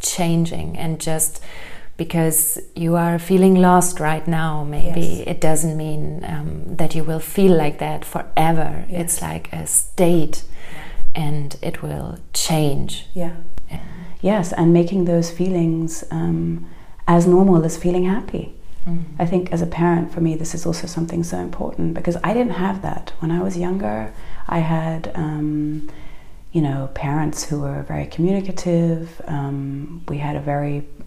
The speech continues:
Speaker 2: very, you know, creative childhood.
Speaker 1: Mm.
Speaker 2: And, but there was this kind of sort of overlying thing that, like, happy is good.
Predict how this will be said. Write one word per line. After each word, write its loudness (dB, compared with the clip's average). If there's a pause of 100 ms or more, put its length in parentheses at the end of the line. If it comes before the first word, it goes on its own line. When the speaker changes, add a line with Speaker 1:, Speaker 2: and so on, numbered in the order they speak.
(160)
Speaker 2:
very, -2 (160)
you -2
know, -4 (600)
creative 6
childhood. 2 (260)
Speaker 1:
Mm. -6
Speaker 2:
And, 4 (680)
but 0
there 4
was 2
this -2
kind -2
of -4
sort -2
of -4 (960)
overlying 6
thing 4
that, -4
like, -2
happy 4
is 4
good. 8